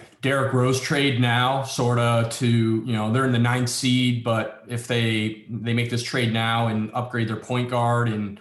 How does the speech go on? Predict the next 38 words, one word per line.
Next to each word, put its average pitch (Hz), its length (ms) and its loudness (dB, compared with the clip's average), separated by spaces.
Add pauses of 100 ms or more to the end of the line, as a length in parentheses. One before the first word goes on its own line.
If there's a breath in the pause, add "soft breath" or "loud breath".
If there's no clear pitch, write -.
(380 loud breath)
uh, 104 160 -6
sorta 123 340 -2
help 123 340 -2
push 143 220 -4
them 123 360 0
further 123 460 -2
than 120 180 0
the 113 60 0
ninth 117 320 -2
seed 127 360 -2
up 110 200 -4
to 113 160 -2
maybe 110 420 -2
seven, - 800 -6
eight, 110 280 -4
maybe 113 200 -4
even 110 240 -2
six, - 440 -6
depending 113 360 -2
on, 104 220 -4
you 104 40 -6
know, 104 320 -8 (100)
like 110 180 -8
you 104 60 -14
said, 101 200 -6
those, - 380 -12 (440 soft breath)
uh, 95 360 -10 (120)
standings 135 480 -2
are 110 100 -2
condensed 127 520 -4
right 104 160 -4
now. 101 160 -6
But 101 140 -8
i-, 110 120 -10
is 123 340 -8
that 135 240 0
why 131 160 0
the 120 300 -4